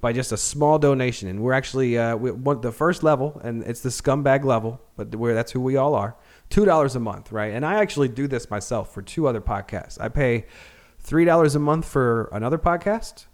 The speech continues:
and two for a different one, and it's totally worth it, right? And we're looking at ideas that we might be able to give you guys who do become scumbags, uh, some extra bonus content. And Patreon, actually,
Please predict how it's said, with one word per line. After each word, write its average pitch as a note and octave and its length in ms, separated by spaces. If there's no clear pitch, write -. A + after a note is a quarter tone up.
and A2+ 340
two D3+ 480
for B2 360
a A2 60
different D3 320
one, A2+ 300
and A#2+ 200
it's - 160
totally G#3+ 240
worth G3 260
it, G2 160
right? B2 240
And B2 220
we're D3 120
looking D#3+ 300
at D3+ 140
ideas B2 540
that A2 120
we A2 80
might A#2+ 240
be B2+ 80
able A#2 160
to G#2+ 80
give A#2+ 260
you A#2 120
guys A2+ 320
who A#2 180
do C3+ 460
become C#3+ 300
scumbags, A2 800
uh, G#2+ 480
some D3 240
extra C#3 280
bonus B2+ 320
content. - 520
And A2 200
Patreon, C#3+ 560
actually, A2+ 640